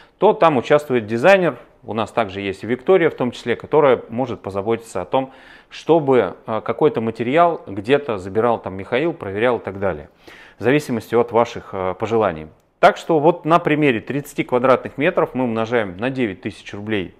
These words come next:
за работу, получаем двести семьдесят тысяч рублей. Хочу заметить, что эта сумма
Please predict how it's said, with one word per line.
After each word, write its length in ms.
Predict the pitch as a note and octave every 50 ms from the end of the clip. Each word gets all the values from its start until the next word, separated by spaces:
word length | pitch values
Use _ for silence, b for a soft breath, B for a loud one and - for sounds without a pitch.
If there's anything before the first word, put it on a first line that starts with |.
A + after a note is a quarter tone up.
| _ -
за 180 | G2 A2+ A#2
работу, 400 | G#2 G#2+ B2 F3+ G#3 - G3+ - B B B B B B
получаем 480 | - B2+ C3 B2+ - F#3 F#3+ F3+ C3+
двести 340 | G#2 A2+ C#3 D3+ - - A#2+
семьдесят 520 | - - C3 C3+ C#3 B2 G#2+ - A2+ F#2+ - B B B B B B B B B B B
тысяч 440 | - D3 D3+ - B2 G#2+ - - -
рублей. 480 | C3+ A#2 A#2+ A#2 B2 A#2+ G2+ D#2 D2 - _ _ _
Хочу 400 | - - A#2+ A#2+ - - G3+ A#3+
заметить, 560 | A3 A#3 A3 G#3+ F#3+ D3 B2 - D3+ - - -
что 380 | - - - - B2+ B2+ - -
эта 300 | - C3+ D#3+ F3+ - A3
сумма 540 | G#3 - - - D3 C3 C3+ C3+ C#3+ D#3 D#3+